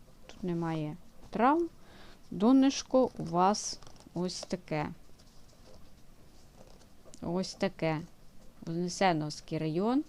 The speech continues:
Летіти траєкторія буде, П П О працює, максимально ви можете вламки отримати, але тут вони під питанням або в повітрі.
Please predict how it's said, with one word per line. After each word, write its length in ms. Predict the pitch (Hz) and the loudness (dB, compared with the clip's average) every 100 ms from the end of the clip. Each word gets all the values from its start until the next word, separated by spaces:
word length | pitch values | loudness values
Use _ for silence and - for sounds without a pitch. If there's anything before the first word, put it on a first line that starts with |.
| - - - - - - | -8 -18 -20 -20 -14 -4
Летіти 520 | 180 202 240 226 180 | -2 2 4 4 2
траєкторія 680 | 170 214 180 175 185 175 170 | 0 2 2 2 0 2 2
буде, 320 | 170 233 240 | 0 0 2
П 160 | 220 180 | 2 0
П 160 | 180 180 | 0 2
О 180 | 170 | 2
працює, 600 | 165 180 170 - 233 240 | 2 -4 -6 0 2 4
максимально 760 | 196 175 - - 180 165 160 156 | 4 2 0 -2 2 4 4 2
ви 140 | 160 170 | 0 0
можете 500 | 170 156 151 - 160 | -2 -2 -6 -6 -4
вламки 500 | 165 190 220 - 247 | 2 2 2 0 -2
отримати, 720 | 233 247 247 247 - 247 240 - - - - - | 0 0 2 0 4 4 4 -2 -20 -20 -16 -2
але 360 | 175 170 208 | 0 4 2
тут 300 | 220 196 202 | 2 -4 -2
вони 260 | 185 175 180 | 0 2 2
під 240 | 175 175 | 0 -6
питанням 680 | - 180 - 185 220 233 226 | -6 -2 2 4 4 2 0
або 340 | - 170 170 175 | -2 -2 0 0
в 40 | |
повітрі. 680 | 175 180 165 160 156 - 151 | -2 -6 -4 -6 -8 -6 -6